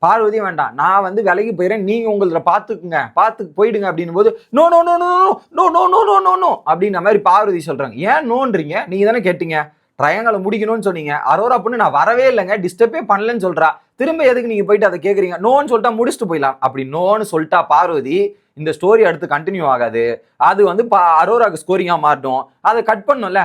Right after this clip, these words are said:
அதனால தான் "No, no, no, no, no" அப்படின்ற மாதிரி போடுறாங்க. அந்த பொண்ணு தான், "நான் விலகிடுறேன், கம்ப்ளீட்டா நான் பேக் அடிச்சுக்கிறேன், நான் வினோத் கூட இருந்துக்கிறேன், எனக்கு இதனாலே உங்களை பிரச்சனையும் இதுவும் நான் வர விரும்பலன்னு" சொன்னபோது பார்வதி, "சரி, ஓகேம்மா, டன்" அப்படின்னு சொல்ல வேண்டியது தானே? சொல்ல மாட்டாங்களே. ஏன்னா,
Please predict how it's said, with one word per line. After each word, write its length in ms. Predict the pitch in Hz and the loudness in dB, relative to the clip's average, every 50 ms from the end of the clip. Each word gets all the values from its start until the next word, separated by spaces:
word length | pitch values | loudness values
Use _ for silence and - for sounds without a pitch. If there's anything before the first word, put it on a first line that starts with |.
| 147 - | 0 0
அதனால 260 | 151 180 214 214 214 | -2 0 2 2 2
தான் 160 | 233 226 208 | 2 0 0
"No, 60 | 214 220 214 | 0 0 0
no, 60 | 220 202 | 0 0
no, 80 | 202 202 190 | 0 0 0
no, 80 | 185 | 0
no" 140 | 180 180 190 190 185 - | 0 0 0 0 -2 -2
அப்படின்ற 340 | - 151 151 175 180 160 156 | -4 -2 -2 -2 -2 -2 -2
மாதிரி 180 | 143 170 170 151 | -2 -2 -4 -2
போடுறாங்க. 320 | 123 147 147 139 127 113 101 - _ _ _ _ | -2 -2 -2 -2 -2 -4 -8 -14 _ _ _ _
அந்த 220 | - 180 202 208 | -2 -2 0 0
பொண்ணு 180 | 185 220 226 247 | 0 0 0 0
தான், 100 | 320 320 | 0 0
"நான் 140 | 269 202 | 0 2
விலகிடுறேன், 520 | 180 185 190 240 247 226 233 202 202 190 190 | 2 2 2 2 2 0 0 0 0 -2 -2
கம்ப்ளீட்டா 420 | - 175 180 175 208 202 190 247 269 | -2 -2 -2 -4 -8 -4 -4 -2 -2
நான் 140 | 247 208 | -2 0
பேக் 220 | 160 156 160 196 190 | 0 0 0 0 -2
அடிச்சுக்கிறேன், 380 | 196 180 151 - 151 156 160 | -4 -6 -8 -12 -12 -12 -8
நான் 120 | 165 156 135 | -6 -6 -6
வினோத் 220 | 135 151 190 208 | -4 -4 -4 -4
கூட 220 | 175 165 160 156 156 | -4 -4 -4 -4 -4
இருந்துக்கிறேன், 400 | 127 143 143 135 131 127 131 127 - _ _ _ | -6 -6 -4 -4 -2 -2 -4 -4 -10 _ _ _
எனக்கு 320 | - 147 185 202 208 180 190 | -6 -6 -4 -2 -2 -4 -2
இதனாலே 280 | 180 220 220 226 240 | 0 0 2 2 2
உங்களை 340 | 247 214 196 208 202 214 214 | 2 0 0 -2 -4 -4 -4
பிரச்சனையும் 440 | 208 202 185 185 - 185 202 208 196 | -2 -2 -4 -4 -4 -6 -4 -2 -2
இதுவும் 160 | 170 185 214 220 | -2 -2 -2 0
நான் 120 | 196 165 | 0 0
வர 320 | 139 139 165 202 226 214 | 2 2 2 2 0 0
விரும்பலன்னு" 300 | 196 190 180 165 180 190 | -2 -4 -2 -2 -2 -2
சொன்னபோது 760 | 190 180 156 147 170 175 170 139 139 131 127 139 147 147 - _ _ _ | -2 -4 -4 -4 -4 -6 -4 -4 -4 -2 0 -2 -2 -2 -6 _ _ _
பார்வதி, 440 | - 226 254 285 277 254 240 202 208 | 0 0 2 2 2 0 -2 -4 -2
"சரி, 220 | - - 196 175 | -2 0 0 2
ஓகேம்மா, 480 | 175 208 240 233 226 202 170 160 147 127 | 2 2 0 0 -2 -2 -2 -2 -4 -4
டன்" 340 | 143 151 196 226 214 - - | -2 0 0 0 -2 -4 -8
அப்படின்னு 220 | - 143 156 180 190 | -8 -6 -6 -6 -4
சொல்ல 220 | - 160 156 160 | -4 -4 -4 -4
வேண்டியது 300 | 165 156 143 120 104 113 | -4 -4 -6 -8 -8 -6
தானே? 200 | 120 180 202 175 - _ _ _ _ _ | -4 -4 -4 -6 -8 _ _ _ _ _
சொல்ல 240 | _ - 147 175 190 | _ -4 -2 -2 0
மாட்டாங்களே. 540 | 196 208 196 - 202 196 190 190 190 190 185 185 156 | 0 0 0 0 -2 -2 0 2 2 4 4 2 2
ஏன்னா, 380 | 131 151 165 175 160 151 151 | 0 0 0 0 -2 0 0